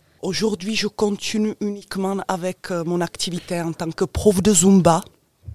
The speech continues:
Euh, il y a six ans, comme le sport et l'alimentation sont très liés, sont, se marient très bien, donc j'ai passé également mon diplôme B T S diététique. Donc au départ, j'étais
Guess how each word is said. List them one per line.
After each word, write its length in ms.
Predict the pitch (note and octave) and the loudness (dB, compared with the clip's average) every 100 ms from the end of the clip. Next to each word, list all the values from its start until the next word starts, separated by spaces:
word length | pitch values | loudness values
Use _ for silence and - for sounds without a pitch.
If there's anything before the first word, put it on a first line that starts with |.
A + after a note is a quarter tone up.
| - | -10
Euh, 480 | F3+ F3 E3+ E3+ E3+ - G#3+ | -6 -4 -4 -4 -6 -6 -2
il 180 | G#3 | 0
y 200 | F#3+ F3+ | 2 2
a 80 | G3+ | 2
six 480 | F#3 - - A#3+ F3+ | 4 4 4 4 4
ans, 320 | F#3+ E3+ F#3 A#3+ - - | 4 2 -2 -6 -12 4
comme 340 | A#3+ A3+ A3 - _ | 6 8 4 -2 _
le 240 | F3+ F3+ G3 | -4 -2 2
sport 680 | - - - - A#3 A#3+ - | 4 4 4 6 6 4 0
et 80 | G3 | -2
l'alimentation 1000 | F#3+ F#3+ G#3 G#3 F#3+ F#3+ - - F3 F#3+ | -2 -2 0 -2 -2 0 0 0 0 0
sont 320 | - - E3 | 0 0 0
très 340 | D#3+ - F#3+ G3+ | -2 -4 -2 0
liés, 520 | F#3+ F#3+ F#3 F#3+ F#3+ | -2 0 2 2 0
sont, 260 | - - D3+ - | -6 -10 -10 -10
se 220 | - - | -4 0
marient 260 | E3 D#3+ D#3 | 2 2 0
très 220 | - G3+ | -4 -2
bien, 240 | F3+ E3+ D#3+ G#3 | 2 2 2 -4
donc 480 | D#3 C#3+ G3 G3+ G#3+ | -10 -2 2 4 2
j'ai 180 | F3+ F3 | 0 -2
passé 540 | - F#3+ F#3 - F#3+ - | -2 0 2 2 2 0
également 440 | E3+ F#3+ E3+ F3 | 0 0 2 0
mon 220 | F3+ F3 F3 | 0 -2 -2
diplôme 580 | D#3 F3 - F3+ F3+ F3+ _ | -4 -6 -4 0 0 -2 _
B 140 | D3 F3 | -4 -2
T 200 | E3 F3+ | 0 0
S 160 | E3+ | 0
diététique. 680 | D3 F3 - D#3 - D3+ - - - - _ _ | 0 0 0 -2 -2 -6 -8 -18 -20 -20 _ _
Donc 280 | - D#3+ E3 - | -4 -4 -4 -6
au 100 | F#3 | -4
départ, 580 | G3 G3+ - F3+ F3+ - | -2 -4 -4 -4 -4 -8
j'étais 440 | - E3+ - D3 | -12 -12 -8 -10